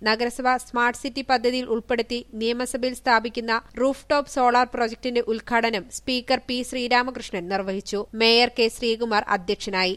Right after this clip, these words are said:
നിയമസഭാ മന്ദിരത്തിന്റെ പ്രവർത്തനത്തിനു വേണ്ട മുപ്പത്തിമൂന്ന് ശതമാനം വൈദ്യുതിയും ഉൽപ്പാദിപ്പിക്കാൻ കഴിയുന്ന മുന്നൂറ്റി തൊണ്ണൂറ്റിയഞ്ച് കിലോവാട്ട് സോളാർ പദ്ധതിയാണ് ഇവിടെ സ്ഥാപിക്കുന്നത്. മൂന്ന് ദശാംശം മൂന്ന് ആറ് കോടി രൂപയാണ് പദ്ധതി ചെലവ്. സ്റ്റേറ്റ് സെൻട്രൽ ലൈബ്രറി,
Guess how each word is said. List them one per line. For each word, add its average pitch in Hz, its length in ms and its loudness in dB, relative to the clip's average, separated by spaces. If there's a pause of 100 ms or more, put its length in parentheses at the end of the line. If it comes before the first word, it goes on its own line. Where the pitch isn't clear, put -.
(120)
നിയമസഭാ 339 540 4
മന്ദിരത്തിന്റെ 330 600 -2 (140)
പ്രവർത്തനത്തിനു 277 680 0
വേണ്ട 285 240 2 (180)
മുപ്പത്തിമൂന്ന് 269 680 -4
ശതമാനം 262 480 -2
വൈദ്യുതിയും 240 520 0
ഉൽപ്പാദിപ്പിക്കാൻ 247 720 0
കഴിയുന്ന 233 440 0 (420)
മുന്നൂറ്റി 254 420 -2
തൊണ്ണൂറ്റിയഞ്ച് 262 720 0
കിലോവാട്ട് 254 600 0 (180)
സോളാർ 247 460 4
പദ്ധതിയാണ് 240 640 0
ഇവിടെ 196 240 -2
സ്ഥാപിക്കുന്നത്. 202 680 -2 (140)
മൂന്ന് 226 300 2
ദശാംശം 233 500 0
മൂന്ന് 226 260 -2
ആറ് 233 220 4
കോടി 226 260 2
രൂപയാണ് 233 560 2
പദ്ധതി 220 440 0
ചെലവ്. 190 480 0
സ്റ്റേറ്റ് 320 440 4
സെൻട്രൽ 339 300 0
ലൈബ്രറി, 294 480 4